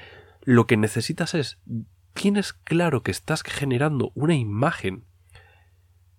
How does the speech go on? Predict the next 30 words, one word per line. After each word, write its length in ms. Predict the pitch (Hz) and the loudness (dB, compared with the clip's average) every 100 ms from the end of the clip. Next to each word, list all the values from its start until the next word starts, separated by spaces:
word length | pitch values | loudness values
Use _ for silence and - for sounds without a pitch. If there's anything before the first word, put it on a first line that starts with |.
| _ _ - | _ _ -8
en 300 | 110 101 95 | -2 -2 0
la 140 | 95 | -2
cabeza 540 | - 95 117 196 120 101 | -2 0 0 0 -2 0
del 260 | 98 90 | 0 0
lector, 480 | 87 - - 170 - _ _ _ _ _ _ _ _ _ _ _ _ _ _ _ - | -2 -4 -2 -2 -2 _ _ _ _ _ _ _ _ _ _ _ _ _ _ _ 2
pero 180 | 135 113 | 6 6
esa 180 | 147 185 | 4 0
imagen 460 | 160 131 170 156 135 | -2 -2 -2 -4 0
tienes 300 | 131 143 - | 0 0 0
que 240 | 143 127 - - - - - - _ _ _ _ _ _ - | -2 -2 -8 -20 -20 -20 -20 -20 _ _ _ _ _ _ -8
superponerla 800 | - - 120 117 117 107 131 151 | -4 -2 2 2 4 2 4 2
con 240 | - 113 | 2 2
lo 120 | 101 - | 0 -2
que 80 | |
es 140 | 90 - | -4 -2
tu 280 | 95 85 90 | -4 0 2
libro, 360 | 143 185 90 | 2 2 -4
porque 300 | - - 95 | -6 -6 -6
si 200 | - 98 | -4 -2
no, 200 | 92 151 | 0 2
al 80 | 139 | 0
final 280 | - 127 143 | 0 0 0
es 60 | |
como, 320 | - 104 98 - | 0 -2 -2 -2
¿para 120 | 101 | -4
qué 80 | 92 | -2
me 80 | 92 | -4
estoy 220 | - 92 | -2 -4
leyendo 380 | 87 85 82 85 | -2 -4 -4 -2
esto? 300 | 104 - | -2 -4